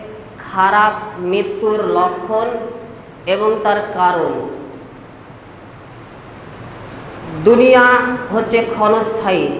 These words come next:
আর আখেরাত হচ্ছে চিরস্থায়ী। এই ক্ষণস্থায়ী এবং চিরস্থায়ী জীবনের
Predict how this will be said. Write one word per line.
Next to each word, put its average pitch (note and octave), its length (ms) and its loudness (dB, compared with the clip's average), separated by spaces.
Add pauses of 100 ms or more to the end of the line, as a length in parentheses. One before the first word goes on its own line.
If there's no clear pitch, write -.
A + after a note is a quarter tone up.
(180)
আর E3+ 140 4
আখেরাত A3+ 760 2
হচ্ছে G#3+ 240 -2 (120)
চিরস্থায়ী। F#3+ 680 -2 (1400)
এই G3+ 120 6
ক্ষণস্থায়ী A#3+ 1040 2 (640)
এবং A#3 380 4
চিরস্থায়ী A#3+ 640 2
জীবনের A#3 880 2